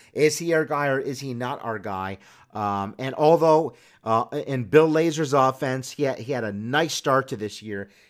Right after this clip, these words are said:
He played, he played very efficient at times. Um,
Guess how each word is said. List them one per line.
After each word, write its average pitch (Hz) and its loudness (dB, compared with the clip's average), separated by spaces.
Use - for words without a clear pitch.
He 127 -10
played, 143 -4
he 135 -10
played 127 -6
very 127 2
efficient 127 -6
at 101 -8
times. 98 -8
Um, 104 -4